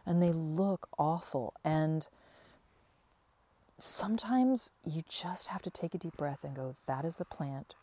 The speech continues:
responding to this heat." And that is what plants do when it's really hot out. Their leaves kind of collapse and they,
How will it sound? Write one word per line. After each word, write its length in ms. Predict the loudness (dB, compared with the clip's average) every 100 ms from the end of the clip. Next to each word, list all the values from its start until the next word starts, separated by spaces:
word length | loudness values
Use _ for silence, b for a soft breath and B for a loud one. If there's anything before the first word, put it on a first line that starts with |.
| -6
responding 560 | -4 -4 -4 -6 -6
to 100 | -8
this 180 | -6 -6
heat." 180 | -6 -8
And 180 | -4 -2
that 140 | -2 -4
is 100 | -2
what 160 | -4
plants 460 | -6 -6 -6 -6 -10 -8
do 440 | -4 -2 -4 -8 -20 B B B B B
when 220 | 0 0
it's 220 | 0 -4
really 480 | -6 -4 -4 -4 -6
hot 360 | -8 -6 -4 -4
out. 180 | -6 -4
Their 180 | -4 -4
leaves 580 | -4 -2 -2 -2 -2
kind 280 | -6 -6 -6
of 120 | -8
collapse 720 | -10 -10 -8 -6 -6 -4 -4 -2
and 160 | -2 0
they, 280 | 0 -2